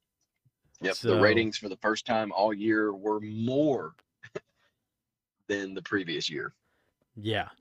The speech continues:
Speaker 2: two point two one eight million viewers for Sunday's nascar race. And I think, I mean, that's, that, that shows that your most popular driver pays dividends.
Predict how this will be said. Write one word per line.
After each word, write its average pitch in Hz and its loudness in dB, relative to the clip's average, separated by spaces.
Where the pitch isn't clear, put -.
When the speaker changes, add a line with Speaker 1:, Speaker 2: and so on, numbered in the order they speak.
Speaker 2:
two 160 2
point 160 -2
two 131 0
one 117 -2
eight 107 -2
million 110 -4
viewers 92 -6
for - -14
Sunday's 101 -8
nascar 92 -8
race. 80 -8
And 110 -4
I 113 -8
think, 131 -6
I 117 -4
mean, 113 -4
that's, 135 2
that, 135 2
that 135 -2
shows 127 0
that 107 -2
your 127 -2
most 127 4
popular 120 2
driver 101 -2
pays 113 0
dividends. 92 -6